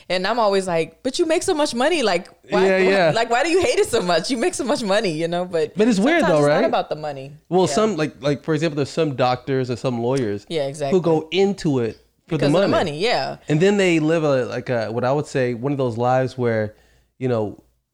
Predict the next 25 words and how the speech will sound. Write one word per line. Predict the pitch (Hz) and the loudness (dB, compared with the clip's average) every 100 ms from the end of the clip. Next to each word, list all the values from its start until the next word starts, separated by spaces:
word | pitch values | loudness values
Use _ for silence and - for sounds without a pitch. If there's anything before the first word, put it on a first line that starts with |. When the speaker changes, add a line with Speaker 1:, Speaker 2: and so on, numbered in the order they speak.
| _ - | _ -16
Speaker 2:
it's | 107 160 | -6 -2
almost | 160 160 | -2 -2
like | 139 | -2
they | 131 | -4
deal | 110 127 127 | -2 0 0
with | 120 | -2
some | - 127 | -6 -4
type | 131 120 | -4 -6
of, | 107 | -6
like, | 101 95 - _ _ _ | -6 -8 -12 _ _ _
I | 127 | -4
would | 165 | -2
say | 135 | -2
light | 110 98 120 | -2 -4 -4
depression. | 120 - 110 101 101 | -6 -6 -6 -6 -4
I | |
don't | 117 | -4
even | 127 | -2
know | 113 | -4
what | 107 - | -4 -6
you | |
would | 98 - _ | -10 -12 _
consider | - - 113 | -12 -6 -4
Speaker 1:
Yeah. | 101 98 | -2 -2
Speaker 2:
it. | 143 | -6